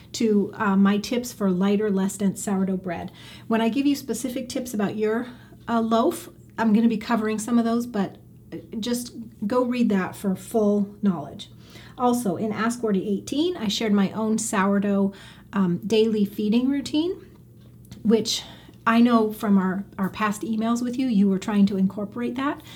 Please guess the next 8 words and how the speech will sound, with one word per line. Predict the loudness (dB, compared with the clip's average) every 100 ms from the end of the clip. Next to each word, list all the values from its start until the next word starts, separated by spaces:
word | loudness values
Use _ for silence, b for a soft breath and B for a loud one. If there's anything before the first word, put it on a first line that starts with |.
| B -2
The | 2
idea | 2 4 4
behi-, | 4 -2 -4 -4
behind | -2 0 4 4
taking | 4 0 2
your | 0
sourdough | 0 0 0 0
starter | -2 -2 0 0 -2